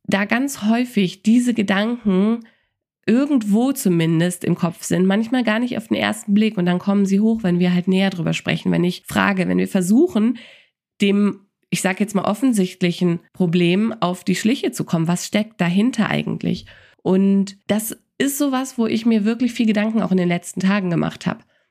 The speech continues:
weil wir Frauen, wir Mütter dazu neigen, die Schuld auf uns zu schieben und dadurch passiert halt was ganz, ganz Gefährliches aus meiner Sicht.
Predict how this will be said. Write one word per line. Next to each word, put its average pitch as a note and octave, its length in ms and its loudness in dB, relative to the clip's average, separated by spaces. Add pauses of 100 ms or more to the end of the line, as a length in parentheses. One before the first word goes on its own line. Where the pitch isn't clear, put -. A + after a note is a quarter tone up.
(160)
weil G3 600 -2 (120)
wir G3+ 240 0
Frauen, G#3+ 500 -2
wir G3 120 2
Mütter G3+ 360 0
dazu F#3 300 -2
neigen, F#3+ 460 0 (500)
die F#3 140 2
Schuld B3 400 0
auf A3+ 140 -4
uns B3 420 -2
zu G3+ 120 -2
schieben F#3 560 0 (360)
und G#3 360 0
dadurch A#3+ 480 -2
passiert B3 320 -2
halt G#3 160 0
was F#3+ 180 -2
ganz, A3 240 -2
ganz G3+ 320 -2
Gefährliches G3 680 -2
aus E3 140 -6
meiner D#3+ 280 -2
Sicht. A3+ 380 -6